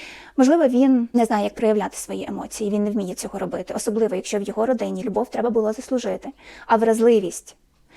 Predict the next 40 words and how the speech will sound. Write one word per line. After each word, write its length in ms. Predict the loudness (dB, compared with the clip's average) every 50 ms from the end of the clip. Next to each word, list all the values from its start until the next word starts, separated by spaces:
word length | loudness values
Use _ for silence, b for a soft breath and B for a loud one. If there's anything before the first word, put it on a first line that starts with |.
| B B B
це 180 | B 2 4 4
була 260 | 4 4 4 4 2
ознакою 360 | 0 0 -4 -6 -6 -6 -6
слабкості, 540 | -4 -2 -2 -4 -4 -6 -12 -14 -14 -12 -10
і 120 | -8 -6
за 100 | -6 -6
це 160 | -4 -4 -4 -4
навпаки 320 | -4 -6 -8 -6 -6 -4
каралося, 760 | -4 -2 -2 -2 0 0 0 -2 -2 -4 -8 -12 -14 -14 -14 B B B B B
то 100 | B 4
він 140 | 4 6 6
не 60 | 4
вміє 260 | 4 2 0 0 0 0
бути 240 | 0 -2 -2 -2
емоційно 420 | -4 -6 -8 -10 -10 -10 -10 -10 -10
присутнім. 500 | -12 -12 -12 -12 -12 -14 _ -16 -16 -16 -18 _ _ _ 0
Я 120 | 2 2
розумію, 200 | 4 4 2 0
що 80 | 0 0
це 60 | -4
не 60 | -2
виправдання, 460 | -4 -4 -4 -6 -10 -8 -8 -10 -12 -12 _ _ _
але 200 | -2 0 0 0
це 120 | -2 -4
пояснення. 560 | -8 -8 -8 -10 -10 -14 -14 -14 -14 -14 -16 -18 _ _ _ -20 B B B B B B B
Ну, 200 | B 6 6 6 4 0
а 80 | -6
ще 200 | -2 2 2 2
варіант: 340 | 2 2 0 -2 -4 -4 -2
він 80 | 0 0
може 180 | 0 0 -2
просто 260 | -2 -4 -4 -2 0
не 80 | 0 0
бачить 260 | 0 -2 -4 -4 -4
сенсу 240 | -4 -4 -4 -4 -6
вкладатись, 600 | -4 -2 0 0 0 -2 -4 -4 -8 -12 -14 -16 -6 -2
бо 160 | 0 0 0
за 60 | 0
ці 180 | -2 -2 -2 -2
роки 460 | -2 -2 -2 -2 0 0 -2 -4